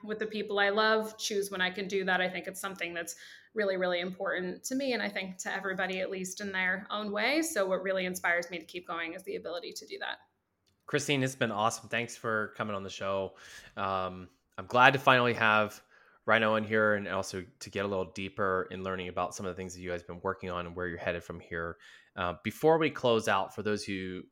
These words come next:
Speaker 2: want to either get in touch with you and or learn more about Rhino, where do they go and how do they do that?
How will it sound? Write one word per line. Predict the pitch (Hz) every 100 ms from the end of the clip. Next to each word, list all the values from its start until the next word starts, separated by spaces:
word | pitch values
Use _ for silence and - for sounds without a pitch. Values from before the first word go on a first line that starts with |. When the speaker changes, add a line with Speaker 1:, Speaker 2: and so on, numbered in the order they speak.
| -
Speaker 2:
want | 98 92
to | - 90 87
either | 82 85
get | 98
in | -
touch | 110 95
with | 90
you | 92 90
and | 95 95
or | 90
learn | 87 90
more | 87 87
about | 85 80
Rhino, | 87 85 80 - _ _ -
where | 113
do |
they | 107
go | 98
and | 92
how | 90
do | 87
they | 85
do | 80
that? | 76